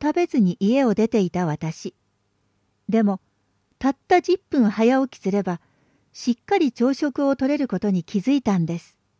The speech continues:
中でも私がおすすめするのが、約五分五十円でできる朝から五五レシピ。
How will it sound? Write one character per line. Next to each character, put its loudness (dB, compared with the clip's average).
中 2
で 2
も -2
私 -2
が 4
お 2
す -4
す 0
め 6
す -4
る 2
の 2
が、 -4
約 0
五 -2
分 -4
五 2
十 0
円 2
で -2
で -4
き -6
る -4
朝 0
か -2
ら 0
五 0
五 0
レ 0
シ -10
ピ。 -14